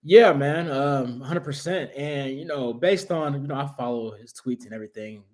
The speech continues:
very closely, I'm sure, as most of you guys do as well. Uh, it seems that he's already pretty much saying bye, goodbye without saying officially, "I'm gone," you know? And, um, you know, and, mm, you know, I'm not mad at him. He's a guy that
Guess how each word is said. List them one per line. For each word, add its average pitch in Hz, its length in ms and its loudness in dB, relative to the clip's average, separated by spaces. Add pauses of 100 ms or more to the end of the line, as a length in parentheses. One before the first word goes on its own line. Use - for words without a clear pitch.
(140)
very 117 240 -6
closely, 113 480 -10
I'm 110 120 -12
sure, 113 220 -10
as 104 240 -10
most 120 280 -4
of 101 60 -16
you 120 100 -4
guys 101 320 -12
do 110 140 -8
as 101 180 -12
well. 113 320 -6 (520)
Uh, 127 140 2
it 120 60 0
seems 165 340 0
that 131 200 2
he's 135 200 0
already 123 340 0
pretty 131 260 -6
much 113 260 -4
saying 123 640 -8 (120)
bye, 135 200 -8
goodbye 139 500 -2
without 127 360 -4
saying 127 380 -4
officially, 127 640 -6 (240)
"I'm 120 240 -8
gone," 120 340 -4
you 123 100 -4
know? 127 300 -2 (440)
And, 170 200 0
um, 151 520 0
you 294 80 -8
know, 233 180 2
and, 277 360 -6 (180)
mm, 294 340 -12
you 285 80 -12
know, 277 120 -2
I'm - 160 -2
not 302 200 2
mad 208 260 6
at 151 60 4
him. 127 200 -2
He's 214 200 -2
a 190 40 4
guy 180 340 2
that 156 400 -2